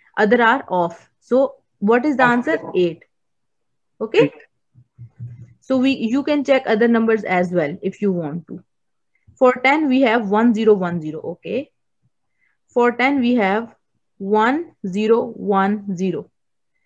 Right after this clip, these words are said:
Speaker 1: So only this bit and this bit is on. Okay.
Speaker 2: Yes, miss.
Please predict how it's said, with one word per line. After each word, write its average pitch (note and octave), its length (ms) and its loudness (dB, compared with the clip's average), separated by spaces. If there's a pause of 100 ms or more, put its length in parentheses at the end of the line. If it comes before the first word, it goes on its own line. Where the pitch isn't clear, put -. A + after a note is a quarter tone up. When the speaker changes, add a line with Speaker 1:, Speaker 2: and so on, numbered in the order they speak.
(240)
Speaker 1:
So A3+ 220 -4 (240)
only B3 300 0
this C4+ 220 -4
bit C#4+ 260 -6
and A3 200 -2
this A3+ 200 2
bit G3+ 180 -4
is G3+ 160 0
on. D#3+ 380 -8 (220)
Okay. B3 240 -4 (1300)
Speaker 2:
Yes, - 200 -8
miss. - 240 -10